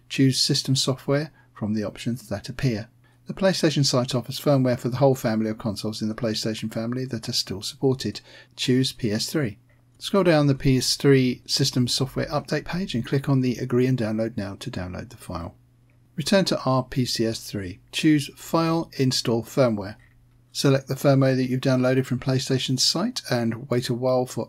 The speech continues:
R P C S three to install the necessary files. This can take a while. R P C S three will inform you when the process completes successfully.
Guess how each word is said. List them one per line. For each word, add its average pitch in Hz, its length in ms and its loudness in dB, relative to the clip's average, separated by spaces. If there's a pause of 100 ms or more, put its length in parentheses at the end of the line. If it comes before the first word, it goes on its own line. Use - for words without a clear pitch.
R 120 100 -2
P 110 200 -4
C - 140 -4
S 107 120 -8
three 151 220 -4
to 135 120 -4
install 131 380 0
the 127 100 0
necessary 110 520 0
files. 98 580 -8 (520)
This - 360 0 (100)
can 104 220 -6
take - 220 -10
a 87 40 -10
while. - 240 -12 (1000)
R 160 120 0
P 151 140 4
C 143 160 2
S 139 80 2
three 170 220 2
will 147 120 4
inform 143 400 2
you 139 240 0
when 131 260 2
the 120 160 2
process 131 440 -2
completes 120 440 -2
successfully. - 680 -6